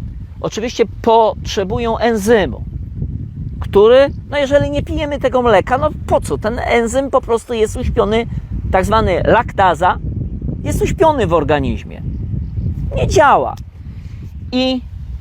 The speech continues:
jeżeli utraciliśmy kontakt z mlekiem, ja nie mówię z tym, co byście państwo, nie wiem, w sklepie jako to świeże, jako nie daj Bóg z kolei te U H T żeście kupili. Ja w ogóle do tego się nie odnoszę,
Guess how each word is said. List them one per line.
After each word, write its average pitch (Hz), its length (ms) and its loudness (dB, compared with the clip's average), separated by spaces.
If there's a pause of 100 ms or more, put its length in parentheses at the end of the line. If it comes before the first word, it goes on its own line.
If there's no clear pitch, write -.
jeżeli 240 280 6
utraciliśmy 254 760 2
kontakt 156 600 2
z - 120 -10
mlekiem, 220 400 2
ja 190 120 0
nie 214 140 0
mówię 240 320 0
z - 100 -16
tym, 226 220 2
co 214 140 -4
byście 202 280 -2
państwo, 202 440 2
nie 190 180 0
wiem, 156 200 -2
w 131 60 -10
sklepie 185 440 2
jako 175 260 2
to 175 140 -2
świeże, 185 640 4 (360)
jako 175 220 0
nie 185 160 -2
daj 180 140 6
Bóg 180 260 2
z - 80 -18
kolei 180 360 4
te 185 180 4
U 185 60 2
H 175 160 0
T 175 180 2
żeście 170 300 -6
kupili. 175 380 -2
Ja 202 140 4
w 196 80 -6
ogóle 226 400 4
do 208 160 0
tego 220 260 0
się 208 160 -8
nie 202 180 -2
odnoszę, 180 680 2